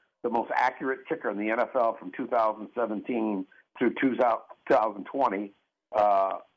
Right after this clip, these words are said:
oh for three in his first three games, missed back-to-back extra points last week, and is out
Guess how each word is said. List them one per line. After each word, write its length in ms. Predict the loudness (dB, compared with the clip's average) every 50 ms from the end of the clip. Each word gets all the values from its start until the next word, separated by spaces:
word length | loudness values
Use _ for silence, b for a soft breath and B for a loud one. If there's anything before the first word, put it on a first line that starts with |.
| _ _
oh 160 | 0 0 2 0
for 120 | -2 -4 -4 -4
three 460 | -2 -2 0 0 0 -2 -6 -10 -20 _ _ _
in 60 | -10 -10
his 100 | -8 -4
first 200 | -2 -2 -2 -2
three 180 | -4 -6 -4 -2
games, 340 | 0 0 2 0 0 -2 -6 -10 _ b b b b _ _ 0
missed 180 | 0 0 0 0 -4 -14 -18 -16 0
back-to-back 640 | 2 4 4 4 2 -2 -2 -2 0 2 0 0 -2 -6
extra 260 | -10 -10 -8 -8 -8
points 360 | -6 -2 -2 0 0 -2 -2 -4
last 320 | 0 0 0 0 0 -2
week, 240 | -4 -4 -4 -4 -4 -8 -18 _ _ _ _ _ _ _ _ -4
and 180 | -2 -2 0 -2
is 80 | -4 -4 -2 0
out 240 | 2 2 2 0